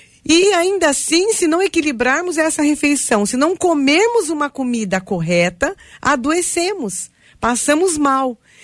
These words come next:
Então, um cristão que não se alimenta é um cristão desnutrido. Um cristão que não come uma boa comida, que é uma palavra, né? Uma fonte limpa, porque nem toda palavra que vem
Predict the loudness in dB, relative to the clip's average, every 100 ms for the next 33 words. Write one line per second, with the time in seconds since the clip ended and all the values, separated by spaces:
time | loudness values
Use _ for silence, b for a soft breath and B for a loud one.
0 | B B -2 2 2 2 2 2 0 0
1 | -4 -4 -4 -6 -4 -2 -2 0 -2 0
2 | 0 -2 0 -2 -2 0 0 2 0 0
3 | 0 0 -2 -10 -12 B B B B B
4 | 2 4 2 0 -2 -4 -2 -2 -2 0
5 | -2 0 0 2 2 2 2 0 0 0
6 | -2 -2 -2 2 2 2 0 -2 0 -2
7 | 0 -2 -2 -2 0 2 0 0 -2 -4
8 | -10 b b b b -4 -2 0 0 0
9 | 0 0 0 0 0 -2 -6 -8 -8 -6
10 | -2 -2 -2 -4 -2 0 0 -2 -4 -2
11 | -2 -2 -4 -6 -4 0 0